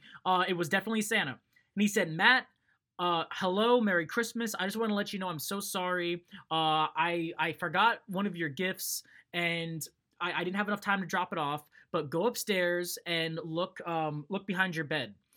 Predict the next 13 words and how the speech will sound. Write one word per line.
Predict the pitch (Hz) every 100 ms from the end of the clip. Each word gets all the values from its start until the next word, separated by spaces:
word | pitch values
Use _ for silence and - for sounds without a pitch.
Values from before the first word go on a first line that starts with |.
| _ -
So | -
at | 196 -
first | 311 285
I'm | 226
thinking, | 226 214 180
"That's | 190
fucking | - 233 202 170
weird. | 202 160 147
Santa | - 180 175
was | 160
in | 160
my | 139
room." | 156 160 131